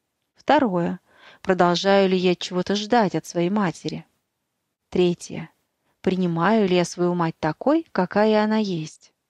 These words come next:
Четвертое. Жду ли я, что кто-то другой удовлетворит мои детские потребности, поскольку я потеряла надежду, что это сделает моя мать? Пятое.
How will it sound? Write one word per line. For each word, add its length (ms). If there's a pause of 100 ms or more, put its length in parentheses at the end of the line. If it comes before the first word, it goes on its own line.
(840)
Четвертое. 880 (500)
Жду 380
ли 120
я, 140
что 240
кто-то 340
другой 540
удовлетворит 640
мои 220
детские 440
потребности, 800 (120)
поскольку 480
я 180
потеряла 540
надежду, 760
что 220
это 340
сделает 480
моя 300
мать? 360 (1040)
Пятое. 600